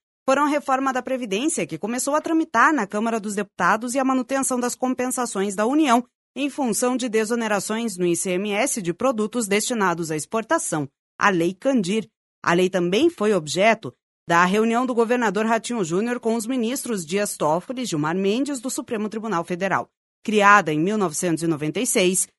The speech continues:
a Lei Candir determina que a União compense os estados pelo I C M S que deixa de ser arrecadado com a desoneração de produtos exportados,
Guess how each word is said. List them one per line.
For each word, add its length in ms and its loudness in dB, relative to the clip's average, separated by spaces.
a 80 0
Lei 160 4
Candir 420 2
determina 680 2
que 100 -4
a 80 6
União 400 4
compense 720 2
os 140 -2
estados 500 2
pelo 220 -2
I 80 -2
C 140 -2
M 180 2
S 280 0
que 140 -6
deixa 340 -2
de 140 -6
ser 180 -2
arrecadado 640 0
com 80 -4
a 60 2
desoneração 720 0
de 100 -4
produtos 460 -4
exportados, 720 0